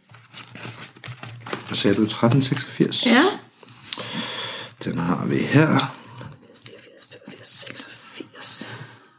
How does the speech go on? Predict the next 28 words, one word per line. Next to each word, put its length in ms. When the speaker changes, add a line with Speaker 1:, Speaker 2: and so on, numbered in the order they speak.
Speaker 2:
Yes. 600
Åh. 400
Speaker 1:
Pokker, 340
har 220
jeg 80
skrevet 320
Speaker 2:
Hvad 160
har 120
du 80
af 80
højde? 300
Speaker 1:
Jamen, 480
øh, 60
jeg 100
er 40
lige 160
ved 60
at 80
finde 260
ud 140
af, 120
at, 60
øh, 440
seksogfirs, 1080
der 140
har 220
jeg 420
fire 280